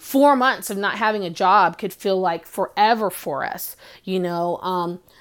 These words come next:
three weeks of not having something that we're used to having, like, you know, a shower. Well, you know, um, I remember doing missionary trips as a kid,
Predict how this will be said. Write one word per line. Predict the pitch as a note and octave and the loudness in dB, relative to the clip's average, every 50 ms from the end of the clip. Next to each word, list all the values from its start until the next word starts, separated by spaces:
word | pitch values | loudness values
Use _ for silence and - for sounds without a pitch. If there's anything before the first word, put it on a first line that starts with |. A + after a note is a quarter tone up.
| _ _ _ _ | _ _ _ _
three | - C4+ D4 D4+ | 2 4 4 4
weeks | D4 B3+ A#3+ C#4+ E4+ F#4 F#4 D4 - - - - - | 4 4 4 4 6 6 6 4 0 -4 -10 -10 -8
of | - - A3+ A3+ G3+ | -2 0 0 2 2
not | G#3+ G#3+ G#3+ G#3 G#3+ G#3+ | 2 2 4 4 2 2
having | G#3 A3 G#3+ G#3 G#3 G#3+ G#3+ G#3 G#3 G#3 - | 2 4 4 4 4 2 0 -2 -4 -8 -8
something | - - - A3+ G#3+ G#3+ - A3+ G#3 G#3 | -6 -4 -2 -2 -2 -2 -4 -6 -4 -2
that | G3+ G3+ - | -2 -2 -2
we're | G3 G3+ G3+ | 0 0 0
used | F#3+ F#3 E3+ G3+ A3 A3+ - - | 0 0 -2 -2 -2 -4 -4 -6
to | - F#3+ | -6 -4
having, | F3 F3+ E3 G3+ A3 A3 F#3+ | 0 2 2 2 2 0 -2
like, | F#3 F3+ E3+ E3+ F3 F3 - - _ _ | -4 -2 -2 -2 -4 -4 -8 -18 _ _
you | - A#3+ G#3 | -12 -10 -8
know, | E3+ D#3+ D#3+ E3+ | -6 -6 -4 -4
a | - F3 | -4 -4
shower. | - - - - E3 E3+ G3 A3+ G#3 D#3 C#3+ C3 - - - - - - | -6 -4 -2 2 4 4 6 6 4 4 0 -2 -6 -12 -20 -20 -20 -12
Well, | - - | -6 -4
you | E3 F#3 F#3+ G3 | -2 0 0 0
know, | F#3 E3+ E3+ F3 F#3 F3 | 2 2 2 2 2 2
um, | - - F#3 F3+ F3+ G3 | 0 0 0 2 2 4
I | A3 | 4
remember | A#3 A#3 A#3 A#3 A#3 A3 A3+ | 4 4 4 2 0 0 0
doing | G3+ F3+ A3 G#3 G#3 G#3 | 2 2 0 0 0 0
missionary | G#3 A3+ - - A#3+ A3+ G3 F3+ F3+ E3+ | -2 -4 -4 -4 -4 -2 -2 -2 -2 -4
trips | - - G#3 F#3+ F3+ - | -4 -6 -6 -6 -6 -6
as | F#3+ F#3 | -8 -6
a | F3 F3 | -6 -8
kid, | E3 - - B3+ C4 C4 A3+ F#3+ F#3 | -6 -2 2 2 4 4 4 2 2